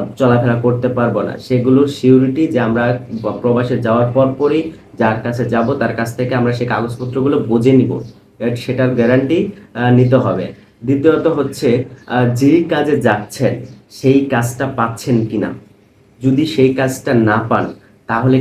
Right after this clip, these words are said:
কিন্তু আপনাকে কিন্তু পুলিশ রেড দিলে আপনাকে বাড়িতে চলে আসতে হবে। সুতরাং যেই কাজের ভিসা সেই কাজে আপনি আগে দক্ষ হবেন, তারপর হচ্ছে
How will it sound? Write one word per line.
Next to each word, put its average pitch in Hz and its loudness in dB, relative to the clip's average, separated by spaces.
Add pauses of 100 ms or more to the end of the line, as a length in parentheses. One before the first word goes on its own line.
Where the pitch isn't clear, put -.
কিন্তু 123 -2 (320)
আপনাকে 127 0
কিন্তু 127 2 (100)
পুলিশ 120 2 (100)
রেড 117 2
দিলে 135 4 (100)
আপনাকে 120 -2
বাড়িতে 107 -4
চলে 104 -4
আসতে 95 -6
হবে। 92 -12 (320)
সুতরাং 135 0 (220)
যেই 139 4
কাজের 143 -2 (100)
ভিসা 117 0 (420)
সেই 139 2
কাজে 131 2 (840)
আপনি 117 0
আগে 127 2 (140)
দক্ষ 113 -2
হবেন, 127 2 (320)
তারপর 117 0
হচ্ছে 131 -2